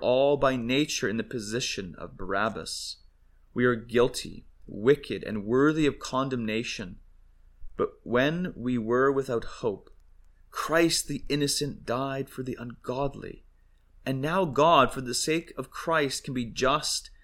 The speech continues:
and yet the justifier of the one who believes in Jesus. Let us bless God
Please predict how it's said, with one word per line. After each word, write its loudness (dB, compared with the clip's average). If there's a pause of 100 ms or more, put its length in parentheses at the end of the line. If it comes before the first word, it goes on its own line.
(160)
and -2
yet 2
the 4
justifier 0
of -4
the -4
one 0
who -4
believes -4 (340)
in -8
Jesus. -8 (880)
Let -2
us -6
bless -6
God -6